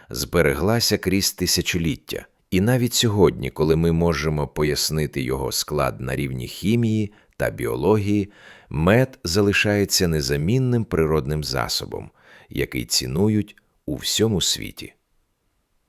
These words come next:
А тепер розповімо про часник. Це овоч, який здається буденним, але всередині нього прихована справжня хімічна лабораторія.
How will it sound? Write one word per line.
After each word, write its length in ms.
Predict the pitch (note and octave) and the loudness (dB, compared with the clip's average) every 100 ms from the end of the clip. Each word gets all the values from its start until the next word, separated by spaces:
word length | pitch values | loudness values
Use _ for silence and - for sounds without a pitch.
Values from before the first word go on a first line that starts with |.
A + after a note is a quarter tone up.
| _ _ _ _ _ _ - | _ _ _ _ _ _ -4
А 100 | D#2+ | 2
тепер 480 | D#2 - C3+ D3+ - | 2 4 4 4 0
розповімо 720 | D#2+ E2 - D#2+ C#2+ C#2 F2 F#2+ | 0 2 0 0 0 2 2 2
про 200 | C#2+ D2+ | 0 -4
часник. 720 | - C2+ - - G1+ - - _ _ _ - | -2 -2 -2 -4 -10 -14 -20 _ _ _ -6
Це 220 | - - - | -2 -2 2
овоч, 500 | F#2 G2 G#2 - - | 2 4 2 -2 -4
який 580 | D2+ - D#2 D2+ C#2+ - | -4 -2 0 -2 -2 -6
здається 640 | C2+ B1 C#2+ C#2+ C2 - | -8 -2 0 0 -2 -4
буденним, 680 | A#1 C2 - G2+ A2+ B2 A#2 - - _ - | -6 -4 2 2 4 2 -2 -8 -20 _ -4
але 200 | C#2 C2 | -2 0
всередині 840 | - D2 C#2+ C#2+ C3 C#3 F#2 - | 0 0 0 2 2 2 0 -2
нього 540 | C#2 C#2 B1 B1+ - - | -4 -2 -2 -6 -10 -8
прихована 600 | C#2 C2 - B2 C3 B2+ | -4 0 6 6 6 2
справжня 760 | - - - F#2+ A2 G#2+ A#2 A2 | 0 0 0 2 2 0 -2 -2
хімічна 600 | - E2+ D#2+ D2+ - D2+ | 0 0 0 0 -2 0
лабораторія. 840 | C#2+ C2 C#2 - C#2+ - G1+ - | -2 -2 -4 -4 -6 -4 -8 -10